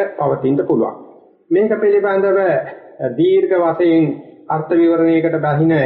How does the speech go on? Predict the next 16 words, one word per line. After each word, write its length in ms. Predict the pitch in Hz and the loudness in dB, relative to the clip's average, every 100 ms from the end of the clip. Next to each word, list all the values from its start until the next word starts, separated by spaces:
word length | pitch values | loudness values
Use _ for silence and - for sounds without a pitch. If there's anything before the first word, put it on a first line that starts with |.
| 120 - - | -4 -12 -16
අභිධර්මයේදී 840 | - 135 175 170 170 165 156 143 139 | -10 -4 -2 0 0 0 0 0 -2
පවා 420 | 123 139 113 139 - - | -2 -2 -2 -4 -6 -18
විස්තර 500 | - 143 - 139 127 | -8 -6 -4 -4 -4
කරනවා, 480 | 123 131 131 113 117 | -4 -4 -2 -2 -2
අ, 80 | 214 226 - - - 123 120 117 | -4 -6 -12 -20 -6 -2 0 -2
කියලා 380 | 120 143 127 120 | -4 -2 0 -2
දෙනවා. 480 | 120 123 131 110 135 233 - - - _ _ _ _ 170 | -2 -2 -2 -2 -4 -6 -8 -20 -20 _ _ _ _ -2
මේ 320 | 160 151 147 135 - - - - | 0 2 0 -2 -6 -16 -16 -6
ඇහ, 400 | 170 143 180 208 | -4 -2 -2 -2
කන, 220 | 175 165 185 | -2 0 0
නාසය, 580 | 170 165 165 165 170 160 | 0 0 -2 0 0 0
දිව, 160 | 160 160 | 2 0
ශරීරය, 640 | 156 156 156 156 156 151 | -2 -2 0 2 2 0
හිත 200 | 139 151 156 | 0 -2 -2
කියලා 300 | - 151 147 | 0 0 0
ගත්තාම 520 | 143 139 135 143 147 | -2 -4 -4 -2 -2